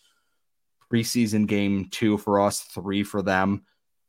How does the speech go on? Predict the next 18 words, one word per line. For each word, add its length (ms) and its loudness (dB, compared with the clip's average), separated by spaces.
Everything 560 6
can 180 2
change 360 0
before 260 0
anyone 220 0
clips 340 -2
this 200 0
and 80 -2
is 40 -4
like, 160 0
"Well, 140 0
you 80 0
said 180 6
they 60 4
weren't 160 2
gonna 140 2
make 120 -2
it." 140 -4